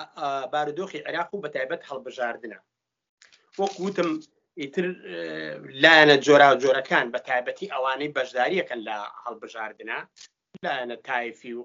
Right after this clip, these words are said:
قەومی و، ئە، ئیسلامی و ئیتر ئەم جۆرانە لە ئاستی کوردستانی شاوکتم ئەحزابی دەسەڵاتداری قەومی خەڵکی و پار-، بە تایبەتی پارتی وێچێتی و گۆڕان و ئیسلامیەکان و نەوەی نوێ هەمویان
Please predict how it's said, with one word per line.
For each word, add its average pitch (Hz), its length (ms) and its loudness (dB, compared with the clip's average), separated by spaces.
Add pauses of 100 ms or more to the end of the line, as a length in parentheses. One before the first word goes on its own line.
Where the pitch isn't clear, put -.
قەومی 123 600 -6
و، 120 120 -4 (520)
ئە، 127 100 0 (240)
ئیسلامی 131 800 -4
و 123 120 -8 (480)
ئیتر 143 320 -6 (360)
ئەم 180 240 0
جۆرانە 151 600 0
لە - 160 -12
ئاستی 170 320 -8
کوردستانی 139 540 -8
شاوکتم 127 400 -12
ئەحزابی 127 480 -10
دەسەڵاتداری 120 640 -8
قەومی 113 280 -10
خەڵکی 123 400 -14
و 131 80 -20
پار-، 120 200 -6
بە 117 40 -20
تایبەتی 123 360 -12
پارتی 123 340 -8
وێچێتی 120 380 -18
و 120 100 -20
گۆڕان 123 340 -2
و 117 80 -14 (380)
ئیسلامیەکان 135 760 -8
و 123 160 -8
نەوەی 131 240 -4
نوێ 135 200 -6
هەمویان 165 400 0